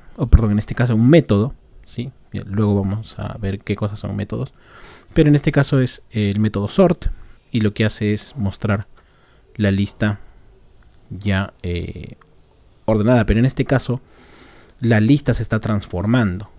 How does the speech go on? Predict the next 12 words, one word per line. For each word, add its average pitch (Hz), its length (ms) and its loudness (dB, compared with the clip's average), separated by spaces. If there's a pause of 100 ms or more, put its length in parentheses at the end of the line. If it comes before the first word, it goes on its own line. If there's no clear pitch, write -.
En 104 140 -4
el 95 80 -2
anterior, 107 580 0
la 101 160 -2
función 101 480 -4
sorted 123 520 0 (140)
no 117 220 2
transforma 110 640 2
la 95 100 -2
lista - 360 -6 (2000)
como 98 180 -2
tal, 101 240 -6